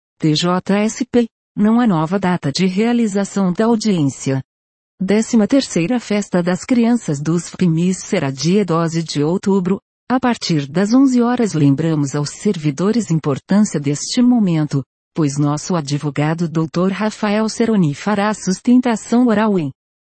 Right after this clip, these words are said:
defesa da categoria. Este trâmite faz parte do processo de autoria do Executivo e da Autarquia de Saúde, ambos entraram com ações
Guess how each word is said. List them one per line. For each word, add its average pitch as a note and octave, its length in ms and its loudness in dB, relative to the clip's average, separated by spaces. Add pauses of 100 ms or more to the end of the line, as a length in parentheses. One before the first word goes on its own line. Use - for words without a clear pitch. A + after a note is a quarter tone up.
(220)
defesa E3+ 600 0
da F3 140 -2
categoria. F#3 800 0 (560)
Este D3 400 -2
trâmite E3 500 0
faz C4 400 0
parte A3 440 -2
do D3 100 -4
processo G3 640 -2
de E3 100 -4
autoria F3+ 460 2
do F#3 140 -4
Executivo G#3 720 -2
e - 20 0
da F3 140 0
Autarquia G#3+ 680 0
de E3 120 -4
Saúde, F3 540 0 (320)
ambos A3 320 2
entraram F3 480 0
com F3+ 180 0
ações F#3+ 400 0